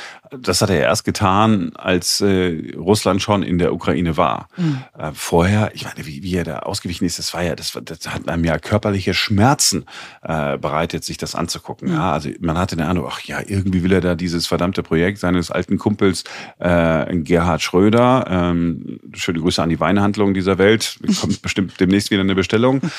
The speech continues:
Speaker 1: äh, der Familie Schröder, äh, um den irgendwie so, so ein bisschen zu schützen, er hat da Nord Stream zwei festgehalten. Dann habe ich gedacht, okay, ist es vielleicht Strategie? Wir wissen,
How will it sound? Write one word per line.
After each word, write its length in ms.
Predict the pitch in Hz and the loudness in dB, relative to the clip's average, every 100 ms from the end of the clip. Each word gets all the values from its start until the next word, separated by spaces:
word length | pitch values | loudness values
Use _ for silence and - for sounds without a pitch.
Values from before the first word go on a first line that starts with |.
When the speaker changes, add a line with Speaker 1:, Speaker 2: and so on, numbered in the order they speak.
| 165 - | -6 -4
Speaker 1:
äh, 280 | 113 113 113 | 0 2 4
der 120 | 117 | 2
Familie 400 | 123 117 120 123 | 4 6 6 4
Schröder, 380 | - 117 120 123 - - - | 2 0 0 -2 -8 -16 -10
äh, 180 | - 98 - - - - - - - | -4 -4 -4 -18 -18 -20 -18 -16 -14
um 240 | - 117 104 | -2 2 6
den 200 | 113 135 | 8 8
irgendwie 420 | 98 113 107 107 | 8 6 6 6
so, 140 | 98 95 82 | 6 2 2
so 140 | 92 | 0
ein 80 | 90 | 0
bisschen 240 | 104 107 | 0 -2
zu 100 | - | -2
schützen, 500 | 90 110 - 101 101 | -2 -2 0 2 2
er 240 | 65 90 90 | 0 0 2
hat 100 | 104 | 4
da 80 | |
Nord 220 | 85 85 - | 4 4 2
Stream 420 | 98 95 85 - | 0 2 0 -4
zwei 200 | - - | -2 -2
festgehalten. 880 | 98 - 95 92 101 - 107 104 - | -2 -4 -2 0 0 2 2 4 0
Dann 200 | 98 87 | -2 0
habe 100 | 98 | 0
ich 60 | 101 | 0
gedacht, 160 | 95 | -2
okay, 340 | 92 - 110 90 | -2 0 2 2
ist 160 | 98 | 0
es 100 | 92 | -4
vielleicht 280 | - 92 92 | 0 0 0
Strategie? 640 | - 87 85 - 101 113 98 | -4 -6 -6 -4 4 6 6
Wir 140 | 80 | 4
wissen, 380 | 98 - 117 | 2 4 2